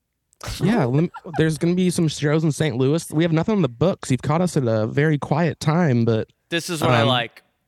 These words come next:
Speaker 2: 'Cause th-,
Speaker 1: yeah.
Speaker 2: 'cause then, man, then we can just, like, talk for real. It's not about
Speaker 1: Yeah.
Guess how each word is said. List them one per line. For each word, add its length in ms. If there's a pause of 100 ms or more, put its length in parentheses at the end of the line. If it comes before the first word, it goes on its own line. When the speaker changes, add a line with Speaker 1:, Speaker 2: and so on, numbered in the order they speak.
(140)
Speaker 2:
'Cause 180
th-, 160
Speaker 1:
yeah. 120
Speaker 2:
'cause 180
then, 260
man, 380
then 180
we 120
can 180
just, 220
like, 180
talk 260
for 180
real. 480 (420)
It's 280
not 180
about 240
Speaker 1:
Yeah. 200